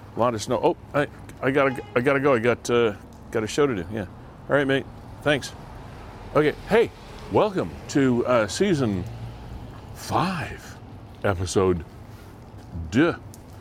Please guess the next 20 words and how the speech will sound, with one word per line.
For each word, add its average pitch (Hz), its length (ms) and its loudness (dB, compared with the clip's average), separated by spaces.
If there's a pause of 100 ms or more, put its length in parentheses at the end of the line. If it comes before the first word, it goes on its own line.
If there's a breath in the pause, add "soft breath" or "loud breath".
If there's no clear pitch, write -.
(180 loud breath)
of, 98 220 2
uh, 95 100 4
Niagara 107 380 2
four 113 160 4
one 107 300 2
one 104 160 2
Live 107 280 2
with 78 120 -2
Lee 98 180 4
Sterry. 92 400 0
We 90 220 2
are 87 120 2
fueled 98 320 0
by 85 160 -2
Gales 90 320 -2
Gas 90 240 -4
Bars. 113 380 -4 (320 loud breath)
We 95 100 4
are 87 120 4
supported, 95 500 -2